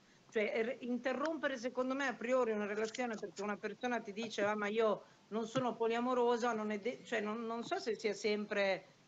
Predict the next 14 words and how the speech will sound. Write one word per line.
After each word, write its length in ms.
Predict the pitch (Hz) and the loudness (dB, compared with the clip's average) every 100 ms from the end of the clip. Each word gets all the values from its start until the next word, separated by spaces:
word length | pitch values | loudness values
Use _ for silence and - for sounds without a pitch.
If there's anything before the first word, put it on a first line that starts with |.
| - | -2
eh, 460 | 185 190 185 185 180 | 2 2 2 2 0
la 140 | 190 | -4
strada 400 | - 208 196 190 | -4 -2 0 0
giusta, 500 | 160 208 190 - 175 | -2 -4 -4 -4 -4
perché 920 | 175 175 196 226 247 226 196 185 180 - - - | -2 -4 0 2 4 4 4 4 2 -2 -20 -2
può 140 | 220 | 2
essere 380 | 247 262 294 269 | 2 2 0 0
che 100 | 262 | 0
in 60 | 202 | 0
realtà 400 | 208 202 247 285 | 0 0 2 2
abbia 240 | 247 208 | 2 0
soltanto 1040 | 190 185 170 208 214 214 190 175 165 151 - - - - | -2 -4 -2 -2 0 0 2 2 0 -4 -10 -20 -20 -20
delle, 840 | - 175 170 170 160 160 160 160 156 | -6 -4 -2 0 -2 -2 -2 -2 -4
mm, 600 | - 170 - 175 165 151 | -8 -14 -14 -16 -16 -18